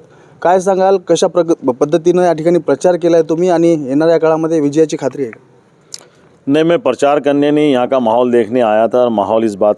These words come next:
Speaker 2: का सबूत है. आज की जो सभा इमरान प्रतापगढ़ी जी की जो हमारी भाभी के लिए आए थे और कांग्रेस के अधिकृत उम्मीदवार जितने भी हैं महाविकास आघाड़ी के, तमाम लोगों का जो मजमा देखकर यहाँ के शहर वालों से मैंने खुद राय लिया हूँ अकेले में बैठ के।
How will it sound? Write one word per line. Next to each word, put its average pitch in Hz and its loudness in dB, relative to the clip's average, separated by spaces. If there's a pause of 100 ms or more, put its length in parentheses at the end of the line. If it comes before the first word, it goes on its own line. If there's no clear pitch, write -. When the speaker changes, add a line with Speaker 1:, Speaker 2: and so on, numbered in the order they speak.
Speaker 2:
का 117 -2
सबूत 117 -2 (120)
है. 107 2 (100)
आज 101 0
की - -12
जो 95 -6
सभा 101 -2
इमरान 98 -2
प्रतापगढ़ी 92 -4
जी 92 -8
की 90 -10 (760)
जो 98 -2
हमारी 98 -2
भाभी 92 -4 (420)
के 104 -2
लिए 98 -2
आए 95 0
थे 98 -4 (580)
और 92 -10
कांग्रेस 101 -2
के 110 -2
अधिकृत 98 -4
उम्मीदवार 101 -2
जितने 95 -6
भी 104 -4
हैं 98 -2
महाविकास 95 -2
आघाड़ी 90 -2
के, 85 -6 (680)
तमाम 107 0
लोगों 107 2
का 107 0
जो 101 -2
मजमा 95 -6
देखकर 101 -2
यहाँ 95 -6
के 110 -4
शहर 101 0
वालों 101 0
से 104 -4
मैंने 101 -2
खुद 95 -4
राय 101 2
लिया 104 0
हूँ 101 -4
अकेले 95 -4
में 98 -4
बैठ 92 -2
के। 123 -6